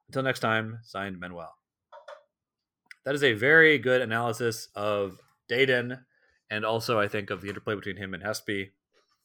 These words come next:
Um, I think that,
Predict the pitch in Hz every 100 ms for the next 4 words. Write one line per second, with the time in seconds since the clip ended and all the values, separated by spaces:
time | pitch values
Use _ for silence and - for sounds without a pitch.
0 | _ _ _ _ - 92 90 87 85 _
1 | - - _ _ _ _ _ - 95 98
2 | - - _ - 95 95 -